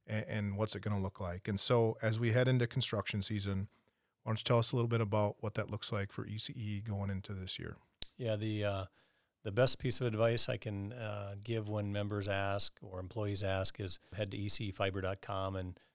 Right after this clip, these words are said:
Speaker 2: there's an interactive map out there that will let you know our planned construction for year one and, uh, and then beyond. And so, you know, we have,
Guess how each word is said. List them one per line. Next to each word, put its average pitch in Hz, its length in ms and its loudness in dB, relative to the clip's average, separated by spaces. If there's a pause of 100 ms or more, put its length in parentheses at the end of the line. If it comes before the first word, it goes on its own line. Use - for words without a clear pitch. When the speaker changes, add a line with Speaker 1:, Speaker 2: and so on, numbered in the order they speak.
(140)
Speaker 2:
there's 98 200 -2
an 92 240 -2
interactive 104 500 0
map 98 320 0
out 95 180 -2
there 95 240 0
that 92 220 -2
will 92 300 -6 (100)
let 104 180 -4
you 110 80 -2
know 98 440 0 (200)
our 101 140 0
planned 104 420 -2
construction 98 600 -4
for 92 340 -4 (160)
year 104 200 -2
one 95 460 0 (160)
and, 92 360 -8
uh, 92 200 -6
and 98 140 -4
then 95 160 -4
beyond. 95 540 -2 (400)
And 98 180 -2
so, 98 540 0
you - 80 -18
know, 110 60 -4
we 120 120 -2
have, 117 420 0